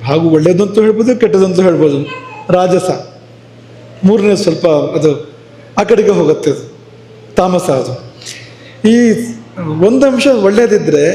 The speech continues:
ಇನ್ನೆರಡು ಅಂಶ ಬೇರೆ ಇದೆ ಈ ಪ್ರಪಂಚದಲ್ಲಿ. ನಮ್ಮ ಜೀವನ ಯಾಕೆ ಹೀಗಿದೆ, ನಮ್ಮ ಜೀವನದಲ್ಲಿ ನಾವು ಒಂದಿಷ್ಟು ಸುಖ ಪಡ್ತೀವಿ, ಇಷ್ಟು ದುಃಖ ಆಗತ್ತೆ, ಇಷ್ಟು ಕಷ್ಟ ಆಗತ್ತೆ, ಯಾಕೆ ಅಂದ್ರೆ ಮೂರರಲ್ಲಿ ಒಂದು ಅಂಶ ಮಾತ್ರ ಇರುವಂಥದ್ದು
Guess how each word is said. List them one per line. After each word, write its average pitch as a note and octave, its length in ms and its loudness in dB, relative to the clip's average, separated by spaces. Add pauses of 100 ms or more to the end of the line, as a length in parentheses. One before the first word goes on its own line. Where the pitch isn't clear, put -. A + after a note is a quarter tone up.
(120)
ಇನ್ನೆರಡು F#3+ 420 4
ಅಂಶ G#3+ 240 0 (140)
ಬೇರೆ G3 240 4
ಇದೆ D#3 200 2
ಈ C#3+ 120 0
ಪ್ರಪಂಚದಲ್ಲಿ. C#3+ 640 0
ನಮ್ಮ D3 260 -2
ಜೀವನ G3 280 2
ಯಾಕೆ F3 320 -2
ಹೀಗಿದೆ, D3+ 340 2 (600)
ನಮ್ಮ E3+ 180 0
ಜೀವನದಲ್ಲಿ F#3+ 360 2
ನಾವು F3+ 140 -2
ಒಂದಿಷ್ಟು A#3 260 0
ಸುಖ A3 160 0
ಪಡ್ತೀವಿ, E3 440 0 (320)
ಇಷ್ಟು B3 260 -2
ದುಃಖ A#3 200 0
ಆಗತ್ತೆ, G3+ 420 2 (320)
ಇಷ್ಟು - 140 -6
ಕಷ್ಟ G#3 240 -2
ಆಗತ್ತೆ, A#3 300 2
ಯಾಕೆ G#3+ 300 0
ಅಂದ್ರೆ G#3 240 2 (680)
ಮೂರರಲ್ಲಿ B3 480 4 (100)
ಒಂದು B3+ 200 2
ಅಂಶ A#3 160 0 (100)
ಮಾತ್ರ G#3+ 180 2
ಇರುವಂಥದ್ದು F3 500 0